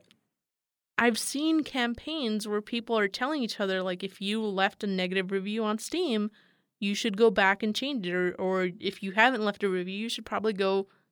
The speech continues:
give a positive review of the game because now it's better. And, and all of those issues that we had,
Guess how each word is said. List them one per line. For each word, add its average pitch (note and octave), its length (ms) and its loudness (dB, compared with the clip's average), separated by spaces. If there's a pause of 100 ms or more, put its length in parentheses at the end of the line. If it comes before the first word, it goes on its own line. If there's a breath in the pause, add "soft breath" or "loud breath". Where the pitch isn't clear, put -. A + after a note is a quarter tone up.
(120)
give F#3+ 180 2
a G#3 80 0
positive G3 520 -4
review G#3+ 260 -4
of G#3 60 -4
the A#3+ 80 -4
game D4 240 -2
because F3+ 320 -4
now F3+ 280 -2
it's F#3+ 140 -6 (100)
better. F#3 240 2
And, F3+ 400 -2
and F3+ 320 -4
all F#3+ 200 2
of F#3+ 80 -4
those G3+ 300 4 (520 soft breath)
issues C4 320 4
that A#3 140 4
we B3 100 0
had, B3 200 4